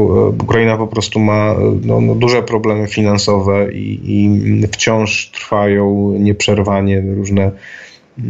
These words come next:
e, rozmowy z, z instytucjami międzynarodowymi typu Międzynarodowy Fundusz Walutowy. E, i, i, no, te problemy się nie skończą, bo przecież pamiętajmy, że, mm, e, no, pandemia na żadnej gospodarce się pozytywnie nie odbije, w,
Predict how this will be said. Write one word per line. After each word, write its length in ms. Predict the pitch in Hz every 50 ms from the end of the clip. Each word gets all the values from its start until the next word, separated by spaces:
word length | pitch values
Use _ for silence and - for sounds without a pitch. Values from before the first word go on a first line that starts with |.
| 110 107
e, 280 | 104 101 98 98 98 101
rozmowy 520 | 104 101 101 107 107 104 104 98 101 98
z, 180 | 95 - - -
z 220 | 90 90 95 98
instytucjami 600 | 104 101 101 101 - - 104 101 - 110 107 110
międzynarodowymi 800 | 107 104 104 98 104 104 101 104 98 104 101 101 101 101 101 98
typu 260 | 101 - 98 - -
Międzynarodowy 580 | 104 104 104 101 98 101 101 101 101 104 101 98
Fundusz 360 | - - 107 104 104 98 101
Walutowy. 560 | 101 98 98 98 95 98 101 95 92 98 95 - - - - - - - - - - - - - - _ _ _ - 113
E, 500 | 104 98 98 98 98 98 101 101 98 92
i, 60 | 104 107 101 98 107
i, 160 | 110 110 - - -
no, 140 | 120 117
te 140 | 117 - 127
problemy 380 | 123 - 127 123 127 120 123 120
się 120 | - 131
nie 100 | 131 127
skończą, 520 | 127 - - - 156 131 117 - 110 101 98
bo 160 | 98 98 95
przecież 340 | 95 - 101 98 - - -
pamiętajmy, 640 | - 107 107 107 101 101 107 101 101 101 101 98
że, 180 | 98 98 101 98
mm, 540 | 98 98 98 98 98 98 101 101 101 101
e, 300 | 101 98 98 98 95 98
no, 220 | 98 101 101 101 101
pandemia 640 | - 110 107 107 104 104 104 104 101 104 101 101
na 360 | 101 101 101 101 104 107 110
żadnej 360 | 110 127 135 127 123 117 110 107
gospodarce 640 | 107 104 - - 113 107 107 107 104 104 - 104
się 120 | 98 - 101
pozytywnie 600 | - - 104 104 104 104 - 107 98 104 101 101
nie 160 | 98 98 101
odbije, 500 | 101 101 98 95 101 98 98 98 98 104
w, 160 | 101 101 -